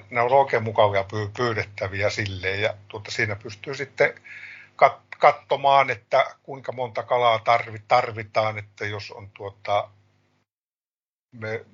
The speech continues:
pelkällä litkalla pyytää, niin jos sulla on vaikka neljä koukkua, niin joka koukussa kalaa ja joka ukolla semmonen satsi,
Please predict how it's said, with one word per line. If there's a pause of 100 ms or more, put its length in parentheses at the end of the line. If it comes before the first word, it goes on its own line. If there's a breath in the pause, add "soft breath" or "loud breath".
(140)
pelkällä
litkalla
pyytää,
niin
jos
sulla
on
vaikka
neljä
koukkua,
niin
joka
koukussa
kalaa
ja
joka
ukolla
semmonen
satsi,